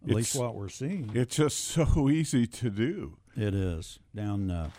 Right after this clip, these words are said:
Speaker 1: down home where I vote, it happens to be where the early election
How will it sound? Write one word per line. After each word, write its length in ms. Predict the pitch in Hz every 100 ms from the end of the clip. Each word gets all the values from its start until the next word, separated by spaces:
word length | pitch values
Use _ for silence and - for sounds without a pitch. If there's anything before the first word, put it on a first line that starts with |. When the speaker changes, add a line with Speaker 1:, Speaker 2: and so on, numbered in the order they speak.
| - - - - - _ _ _
Speaker 1:
down 200 | 160 170
home 220 | 160 170 160
where 160 | 143
I 140 | 147 170
vote, 300 | 135 139 139
it 160 | 131
happens 460 | 139 143 151 123 101
to 60 | 117
be 240 | 120 120
where 340 | 113 113 117
the 380 | 104 107 101 95 - _ _ _ _ _ _
early 300 | 120 120 110 95
election 520 | 95 95 - 92